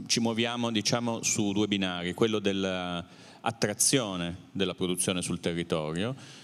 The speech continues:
e quello dello sviluppo di competenze, eh, imprese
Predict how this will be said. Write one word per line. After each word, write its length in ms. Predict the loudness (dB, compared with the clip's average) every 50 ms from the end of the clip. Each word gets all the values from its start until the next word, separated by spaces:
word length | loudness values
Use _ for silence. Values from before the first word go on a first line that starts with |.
| -20 -20 -2
e 100 | -2 -2
quello 420 | 4 4 4 4 4 0 0 -2 -4 -8 -18 -20 -14 -10
dello 440 | -2 0 0 2 2 2 2 2
sviluppo 920 | 2 0 2 2 4 4 4 2 0 -4 -2 0 0 0 0 -6 -14 -20 -16
di 1000 | -12 -10 -2 0 0 2 2 0 0 0 0 0 0 0 -2 -2 -4 -8 -16 -16 -4
competenze, 1040 | -2 -2 0 0 0 0 0 0 0 -2 -2 0 0 2 2 2 0 0 -4 -6 -10 -14 -20 -20 -20 -8 -4
eh, 720 | -2 -2 -2 -2 -2 -2 -2 -2 -2 -2 -2 -2 -4 -2 -2
imprese 880 | 0 -2 0 0 0 0 0 0 0 0 2 2 2 0 0 -4 -8